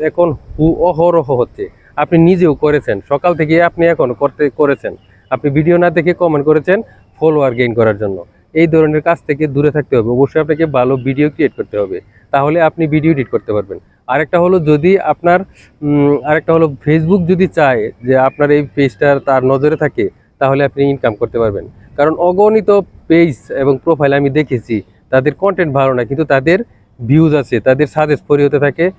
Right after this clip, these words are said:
এবং ভিডিও অ্যাভেলেবল ভিউ হচ্ছে। Facebook এখনও YouTube-এর মতো হয় নাই, এই ভিডিওগুলো এখনও তারা ওইভাবে কি, তারা এখনও সচরাচর তৈরি করতে পারে নাই, যেভাবে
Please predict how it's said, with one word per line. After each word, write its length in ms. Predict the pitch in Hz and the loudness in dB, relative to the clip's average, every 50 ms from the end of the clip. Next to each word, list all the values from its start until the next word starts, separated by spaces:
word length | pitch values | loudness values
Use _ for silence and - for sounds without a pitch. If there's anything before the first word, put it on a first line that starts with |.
| _ _ _ _ 135 139 | _ _ _ _ -4 -2
এবং 180 | 139 147 160 175 196 196 170 143 131 | 0 0 0 0 0 -2 -2 -2 -2
ভিডিও 260 | 143 139 143 170 180 196 214 208 - - 139 135 | 0 2 2 2 2 2 0 -2 -4 -6 -6 -2
অ্যাভেলেবল 540 | 143 151 147 147 143 135 139 131 131 151 175 196 180 127 | 0 0 2 2 2 2 0 0 0 0 -2 -2 -4 -4
ভিউ 140 | 113 127 123 113 110 | 0 0 2 2 2
হচ্ছে। 240 | 110 - _ - 98 95 - _ _ _ _ _ - | 0 -4 _ -10 -10 -10 -10 _ _ _ _ _ -2
Facebook 340 | 139 147 151 147 170 185 180 190 185 | 0 0 0 2 0 0 2 0 -2
এখনও 280 | 175 - 165 160 170 180 180 170 | 0 0 0 0 2 0 2 2
YouTube-এর 380 | 165 160 135 156 147 151 156 156 156 | 0 0 2 0 2 2 2 2 2
মতো 140 | 151 151 - 160 127 - | 0 0 0 -4 -2 -2
হয় 160 | 113 107 104 101 | -2 -2 0 -2
নাই, 100 | 98 90 80 - _ _ _ _ _ | -4 -6 -6 -12 _ _ _ _ _
এই 160 | - 135 143 143 131 123 | -2 0 0 0 2 0
ভিডিওগুলো 500 | 143 135 139 160 160 151 135 139 135 143 147 147 | 0 2 2 2 2 2 0 0 2 2 2 2
এখনও 200 | 139 - 135 139 139 - | 0 0 -2 -2 0 0
তারা 160 | 139 135 139 151 160 - 160 | 2 2 2 2 0 0 0
ওইভাবে 380 | 165 165 151 147 139 135 143 165 190 - _ _ _ _ _ - | -2 0 0 0 0 0 -2 -2 -4 -6 _ _ _ _ _ -2
কি, 80 | 160 147 147 143 139 135 135 135 131 131 117 117 127 113 - _ _ | 0 2 2 2 2 2 2 2 2 0 -2 -4 -8 -10 -12 _ _
তারা 160 | - 131 135 135 135 | -2 0 2 0 0
এখনও 280 | 135 - 135 131 131 127 127 120 113 - _ | 0 0 0 2 2 2 2 0 -4 -10 _
সচরাচর 840 | - 139 139 139 131 - 147 131 - 151 143 139 135 131 - 156 165 185 226 - _ _ _ _ _ _ _ - | -2 0 0 0 0 -2 -6 -4 -4 -4 -4 -4 -4 -2 0 0 0 0 -2 -10 _ _ _ _ _ _ _ 0
তৈরি 140 | 165 165 160 | 0 2 2
করতে 180 | 170 156 - 160 147 | 0 -2 -2 -2 0
পারে 120 | 151 143 135 135 | 0 0 2 0
নাই, 80 | 147 143 131 | 0 0 0
যেভাবে 400 | 131 127 120 127 127 120 131 | 0 0 0 0 0 2 2